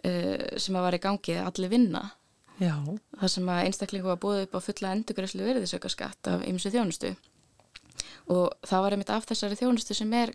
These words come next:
Speaker 1: hvað algengust í þessu dulda hagkerfi, eða í svartri atvinnustarfsemi.
Speaker 2: Já, já, þetta er þetta sem að borga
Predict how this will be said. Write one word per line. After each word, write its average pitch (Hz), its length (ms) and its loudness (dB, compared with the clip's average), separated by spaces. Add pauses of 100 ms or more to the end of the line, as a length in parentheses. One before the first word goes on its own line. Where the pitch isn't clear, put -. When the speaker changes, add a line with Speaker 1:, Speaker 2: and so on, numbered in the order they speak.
Speaker 1:
hvað 220 180 2
algengust 220 460 -2
í 233 80 2
þessu 208 180 -2
dulda 208 280 -2
hagkerfi, 180 340 -4 (300)
eða 185 260 2
í - 140 -6
svartri 185 280 -4
atvinnustarfsemi. 170 640 -4
Speaker 2:
Já, 180 140 10 (100)
já, 156 140 10
þetta 147 240 6
er 151 60 4
þetta 151 200 2
sem 160 160 4
að 160 280 6
borga 170 340 8